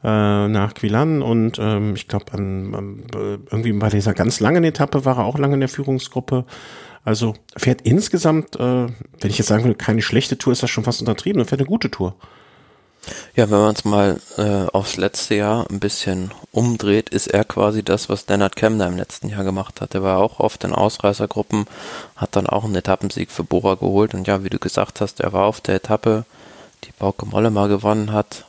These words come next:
Speaker 2: war schon Zweiter und auch nur, weil er da den Postabgang einfach verpasst hat.
Speaker 1: Mhm. Ja, das hätte auch noch anders aus können. Also, ich sag mal, da, da kann man jetzt von, also, so langsam hat mich das Gefühl, dass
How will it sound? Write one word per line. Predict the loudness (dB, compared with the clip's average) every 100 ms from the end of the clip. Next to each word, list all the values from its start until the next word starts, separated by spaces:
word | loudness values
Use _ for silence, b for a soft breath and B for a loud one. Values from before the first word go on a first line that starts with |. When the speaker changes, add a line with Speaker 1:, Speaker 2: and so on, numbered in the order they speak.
| -4
Speaker 2:
war | 0 0
schon | 0 -4
Zweiter | -4 0 0 2 0
und | 0 -2
auch | -4 -4
nur, | 0 0 0 B B B B -4
weil | 0
er | 2
da | 4 4 2 0 -6
den | -6
Postabgang | -2 -4 -2 -4 -2 -2
einfach | -2 -4 -8
verpasst | -6 -2 -4 -4 -6
hat. | 0
Speaker 1:
Mhm. | 2 0 -6 _ B B B
Ja, | 0 0
das | 0
hätte | 0 2
auch | 2
noch | 2
anders | 0 0
aus | -4 -4
können. | -2
Also, | 0 0 0 B B B B B B _
ich | -2
sag | -2 2
mal, | 2 2 -4 -10
da, | -8 -6
da | -6 -6
kann | 0 4
man | 4
jetzt | 4
von, | 2 2 2 0
also, | -2 -4 -2 -2 -2 B B B B -20 -20 -20 -20 -20 -12
so | -2 2
langsam | 4 4 4 4 4 4 2 -2
hat | -6
mich | -6
das | -6 -6
Gefühl, | -6 0 2
dass | 2 0 -4